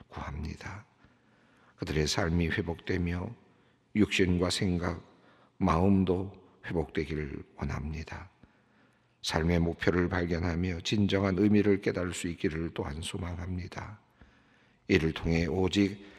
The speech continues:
하나님만이 영광 받으시며 하나님께서 평화와 회복, 해방과 자유의 역사가 있는 그와 같은 삶을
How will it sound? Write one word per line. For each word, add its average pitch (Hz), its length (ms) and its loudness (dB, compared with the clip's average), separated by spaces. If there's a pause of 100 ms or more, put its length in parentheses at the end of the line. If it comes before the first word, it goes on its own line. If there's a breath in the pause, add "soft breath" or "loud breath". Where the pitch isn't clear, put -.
하나님만이 107 760 6
영광 90 560 4
받으시며 85 720 -4 (540 loud breath)
하나님께서 80 960 -2
평화와 87 480 0
회복, 104 540 -2 (480 loud breath)
해방과 82 500 2
자유의 104 560 6
역사가 92 400 4
있는 87 460 0 (480 loud breath)
그와 67 280 -4
같은 82 520 -4 (260 loud breath)
삶을 73 640 -2